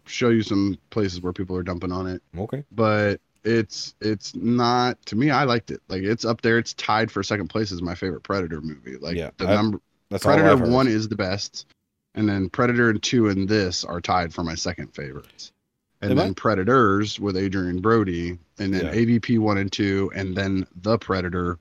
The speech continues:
Speaker 1: way the fuck down that list.
Speaker 2: I still haven't seen that one yet. I, I know
Speaker 1: Uh,
Speaker 2: I don't
Speaker 1: don't.
Speaker 2: need to,
Speaker 1: Don't.
Speaker 2: but
Speaker 1: No, no, you, not, not that you don't need to. You don't want to. Trust me.
Speaker 2: I know it's bad, but I still kinda wanna watch it just because
Speaker 1: Here, I'm gonna
Speaker 2: it's
Speaker 1: prove
Speaker 2: bad.
Speaker 1: it to you. I'm gonna prove it to you right now.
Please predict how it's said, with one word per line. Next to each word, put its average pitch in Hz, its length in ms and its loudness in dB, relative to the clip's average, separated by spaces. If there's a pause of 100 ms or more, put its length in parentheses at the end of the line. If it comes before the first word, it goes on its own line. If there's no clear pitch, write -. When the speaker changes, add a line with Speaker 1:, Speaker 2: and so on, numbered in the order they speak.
Speaker 1:
way 92 380 -2
the 80 100 -6
fuck 82 260 -10
down 76 180 -8
that 73 180 -10
list. - 420 -20
Speaker 2:
I - 60 -10
still 120 220 2
haven't 90 140 0
seen 87 200 -4
that 78 160 -6
one 73 120 -10
yet. 69 180 -10 (240)
I, 87 140 -6 (180)
I 107 80 0
know 107 140 4
Speaker 1:
Uh, 98 60 4
Speaker 2:
I 98 40 4
don't 98 200 0
Speaker 1:
don't. 85 140 -6
Speaker 2:
need 95 320 0
to, 120 200 4
Speaker 1:
Don't. 101 240 2 (160)
Speaker 2:
but 95 300 6 (100)
Speaker 1:
No, 120 180 6
no, 120 140 6
you, 107 200 0
not, 127 220 2 (180)
not 131 200 0
that 123 100 2
you 110 60 -2
don't 104 100 0
need 107 140 2
to. 98 100 -6
You 95 80 -2
don't 101 180 -4
want 92 200 -6
to. 80 160 -8
Trust - 320 -8
me. 71 120 -14 (220)
Speaker 2:
I 110 80 -2
know 117 180 4
it's 113 140 0
bad, 107 360 2 (220)
but 92 180 0
I 87 60 2
still 87 240 -4
kinda 82 220 -8
wanna 80 140 -8
watch 76 220 -10
it - 120 -16 (100)
just - 200 -8
because 107 180 -2
Speaker 1:
Here, 139 100 6
I'm 131 60 4
gonna 139 140 6
Speaker 2:
it's 113 60 -4
Speaker 1:
prove 139 120 4
Speaker 2:
bad. 135 80 6
Speaker 1:
it 127 80 4
to 147 80 2
you. 131 160 2
I'm 127 120 2
gonna 139 120 4
prove 131 240 0
it 117 80 0
to 131 120 0
you 110 140 2
right 101 240 0
now. 92 320 -4